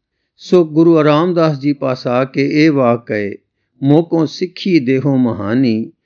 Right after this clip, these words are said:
ਸਾਹਿਬਾਂ ਨੇ ਆਪ ਦਾ ਸਗਾਹ ਪ੍ਰੇਮ ਦੇਖ ਕੇ ਇਉਂ ਵਾਕ ਕੀਤਾ, "ਸਿਮਰੋ ਵਾਹਿਗੁਰੂ ਸਤਨਾਮ, ਜਾਂ ਤੇ ਪਾਵੋ ਸੁਖ ਬਿਸਰਾਮ,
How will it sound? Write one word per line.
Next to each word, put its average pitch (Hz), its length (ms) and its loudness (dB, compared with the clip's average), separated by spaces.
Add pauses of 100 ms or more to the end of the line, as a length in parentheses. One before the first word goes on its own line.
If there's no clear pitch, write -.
(200)
ਸਾਹਿਬਾਂ 170 580 0
ਨੇ 151 140 2
ਆਪ 143 300 2
ਦਾ 135 220 0
ਸਗਾਹ 135 400 0
ਪ੍ਰੇਮ 139 460 -2
ਦੇਖ 123 280 -2
ਕੇ 120 280 -4
ਇਉਂ 147 280 0
ਵਾਕ 113 340 0
ਕੀਤਾ, - 340 -18 (520)
"ਸਿਮਰੋ 185 580 4
ਵਾਹਿਗੁਰੂ 147 500 2
ਸਤਨਾਮ, 131 840 -4 (640)
ਜਾਂ 143 300 2
ਤੇ 170 240 2
ਪਾਵੋ 143 520 2
ਸੁਖ 165 280 -4
ਬਿਸਰਾਮ, 113 680 -4